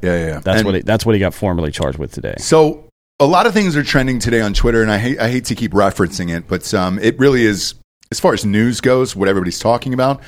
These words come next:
Speaker 1: So he was trending.
Speaker 2: Died Suddenly is trending, and if you haven't watched it yet, I highly recommend it because it's like, uh, um, for some reason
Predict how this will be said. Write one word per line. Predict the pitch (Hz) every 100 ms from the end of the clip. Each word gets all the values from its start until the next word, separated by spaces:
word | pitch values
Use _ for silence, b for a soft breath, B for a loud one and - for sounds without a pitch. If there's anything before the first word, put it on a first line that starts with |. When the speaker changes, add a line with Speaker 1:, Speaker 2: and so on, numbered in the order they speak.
| B B -
Speaker 1:
So | 127 120
he | 120 120 175
was | 190
trending. | - 151 156 156 _ _ _ _
Speaker 2:
Died | 113 120 110
Suddenly | - 123 139 95
is | 78
trending, | - 92 82 101 98
and | 92
if | 95
you | 131
haven't | 156 131
watched | 117 135 -
it | 76
yet, | 78 69 -
I | 82
highly | 123 123 104
recommend | 101 92 87 78
it | - -
because | 104 120 110 92 78 b b b
it's | - -
like, | 113 101 -
uh, | 95 90 82 - -
um, | 82 76 69 62 _ - -
for | - 113
some | - 131
reason | 123 123 120 110 95 85